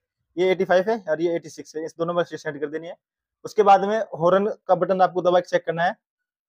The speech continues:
इस प्रकार से। ठीक है, horn का button दबाने से ये जो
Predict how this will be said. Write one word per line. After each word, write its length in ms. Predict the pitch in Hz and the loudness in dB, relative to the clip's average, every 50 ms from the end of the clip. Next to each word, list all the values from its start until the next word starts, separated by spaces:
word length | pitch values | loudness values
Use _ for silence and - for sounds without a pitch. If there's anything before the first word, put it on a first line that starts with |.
| _ _ _ _ _ _ _ _ _ _ _ _ _ _ _ _ _ _ _ _ - | _ _ _ _ _ _ _ _ _ _ _ _ _ _ _ _ _ _ _ _ -18
इस 80 | 147 - | -14 -8
प्रकार 300 | - 160 151 143 151 143 | -6 -4 -2 0 -2 -2
से। 140 | - 160 185 | -2 -6 -12
ठीक 1300 | - _ _ _ _ _ _ _ _ _ _ _ _ _ _ _ _ _ _ _ _ _ - 160 151 | -12 _ _ _ _ _ _ _ _ _ _ _ _ _ _ _ _ _ _ _ _ _ -10 -8 -6
है, 40 | 156 | -2
horn 280 | 139 156 160 165 180 175 | 0 0 0 0 0 0
का 100 | 185 180 | 2 2
button 200 | 185 185 180 180 | 2 2 0 0
दबाने 240 | 180 180 180 180 | 2 2 2 2
से 120 | 175 - 180 | 2 0 0
ये 60 | 180 | -2
जो 100 | 175 185 | -2 -2